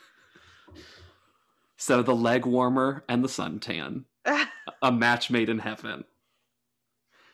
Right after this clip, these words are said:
Speaker 1: Our next contestant, with his partner,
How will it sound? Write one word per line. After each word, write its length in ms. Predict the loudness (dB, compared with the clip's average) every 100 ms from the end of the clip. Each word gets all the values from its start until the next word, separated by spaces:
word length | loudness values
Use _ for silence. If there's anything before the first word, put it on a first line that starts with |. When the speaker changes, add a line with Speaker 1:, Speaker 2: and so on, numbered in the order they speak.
| _ _ _ _ _ _
Speaker 1:
Our 280 | 4 6 6
next 720 | 4 2 0 -4 -14 -14 -16 -20 -4
contestant, 680 | -2 0 0 -2 -6 -6 -8 _ _ _ _ _ _ _ _ _ _ _ -6
with 260 | 0 0
his 140 | 0 -4
partner, 680 | 0 0 0 -2 -10 -12